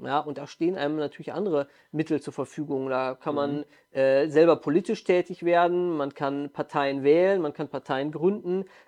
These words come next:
Speaker 1: äh, man kann Petitionen schreiben,
Speaker 2: Mhm.
Speaker 1: ja, auch das Recht hat man. Und das ist der Weg, den sozusagen unser politisches und rechtliches System einem gibt, wenn man auf sowas aufmerksam machen will. Und ja, da muss man wohl sagen, das ist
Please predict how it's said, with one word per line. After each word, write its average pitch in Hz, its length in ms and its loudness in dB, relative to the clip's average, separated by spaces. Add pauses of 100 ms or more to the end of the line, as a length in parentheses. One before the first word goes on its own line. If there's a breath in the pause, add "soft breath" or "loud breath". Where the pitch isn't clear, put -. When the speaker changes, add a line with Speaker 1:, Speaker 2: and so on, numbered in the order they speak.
Speaker 1:
äh, 147 200 2
man 139 200 0
kann 143 320 -2
Petitionen 190 640 4
schreiben, 175 540 2
Speaker 2:
Mhm. 185 80 -2
Speaker 1:
ja, 147 100 0
auch 147 140 -4
das - 220 -6
Recht 175 280 -2
hat 170 180 -2
man. 175 220 0 (260 loud breath)
Und 147 160 -2
das 196 240 4
ist 196 360 -4
der 170 580 6
Weg, 220 480 2
den 185 640 2
sozusagen 175 360 0
unser 165 140 2
politisches 190 640 0
und 165 80 -2
rechtliches 160 480 -4
System 208 680 0
einem 143 280 -2
gibt, 220 340 0
wenn 143 120 0
man 151 140 2
auf 147 120 -4
sowas 143 240 0
aufmerksam 147 560 -4
machen 147 280 -4
will. 185 280 6 (480 loud breath)
Und 160 460 2
ja, 165 240 8
da 139 100 0
muss 160 100 0
man 170 140 0
wohl 165 100 0
sagen, 165 280 4
das 160 120 -4
ist - 520 -10